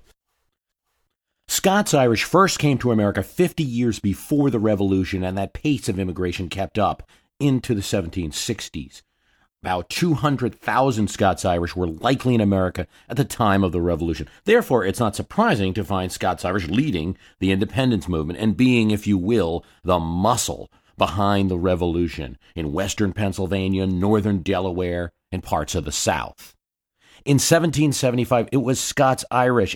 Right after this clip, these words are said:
in Mecklenburg, North Carolina that declared King George's power annulled before the nation did. There's good evidence that the Presbyterians leaned patriot almost exclusively. An Episcopalian of Philadelphia said that a Presbyterian loyalist was a thing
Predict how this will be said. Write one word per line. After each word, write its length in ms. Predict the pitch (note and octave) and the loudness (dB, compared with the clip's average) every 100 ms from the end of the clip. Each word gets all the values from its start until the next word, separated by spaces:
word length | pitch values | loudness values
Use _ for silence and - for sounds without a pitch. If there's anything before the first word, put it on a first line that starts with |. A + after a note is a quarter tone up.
| - | -2
in 120 | G#2 | 0
Mecklenburg, 560 | G#2 A#2+ A#2+ A2+ A#2 G2 | 2 0 0 0 0 2
North 220 | A2+ G#2+ | 0 0
Carolina 640 | - G#2 F#2+ F#2+ G2+ F2 D#2+ | -2 0 0 2 0 -2 -6
that 140 | F2 | -8
declared 600 | - - A#2 A2 F#2 D#2 | -8 -4 -2 0 0 -4
King 260 | - A2+ G2+ | -6 -4 -2
George's 380 | G#2 F2+ E2+ | -2 -2 -6
power 380 | - F#2 F#2+ E2 | -6 -2 -2 -2
annulled 540 | E2+ F2 F2+ D2 D2 - _ _ - | -2 -2 -2 -2 -10 -14 _ _ -6
before 340 | G2 - G#2 | -6 0 0
the 120 | E2 D#2+ | 0 -2
nation 400 | D#2+ D2+ D2+ C2+ | -4 -6 -8 -8
did. 340 | D2+ B1+ - _ _ _ _ - | -10 -10 -16 _ _ _ _ -2
There's 160 | A3 D3+ | 0 4
good 160 | D3 | 4
evidence 320 | B2 G#2 F#2+ E2+ | 6 4 2 0
that 140 | F2+ | -2
the 140 | F#2 | -2
Presbyterians 840 | - A#2+ A2+ - F#2 G2+ F#2+ F2+ G2+ | 0 0 0 -2 -4 -2 0 -2 -2
leaned 340 | G2+ F#2+ - | 0 -2 -4
patriot 480 | - G#2 F#2+ F#2 E2+ | -4 -4 -2 -4 -4
almost 480 | F#2 F2+ E2 - - | -6 -6 -6 -10 -14
exclusively. 1040 | F2 - - - F#2 E2 G#2+ - D2+ C2+ - _ _ - | -14 -12 -14 -6 -4 2 0 0 -8 -8 -14 _ _ -6
An 120 | G#2+ | -2
Episcopalian 840 | B2 - F3 - D3+ A2 G#2 F#2+ F2+ | 0 0 -2 0 -4 0 0 0 -2
of 120 | E2 | -4
Philadelphia 640 | A2 G#2 E2+ G#2+ A2 F2+ D#2+ | -2 0 2 0 0 -4 -4
said 280 | F2+ D2+ | -6 -6
that 280 | C#2 D2 - F#2+ | -4 -6 -6 -4
a 80 | G2+ | -4
Presbyterian 800 | - E3 E3 G2+ - D3 C3+ | 2 2 2 -4 0 2 4
loyalist 460 | A2+ C3 C3 C3 - | 4 6 6 2 0
was 140 | A#2 | 0
a 60 | G#2+ | 0
thing 340 | - D3+ D3+ | 2 2 2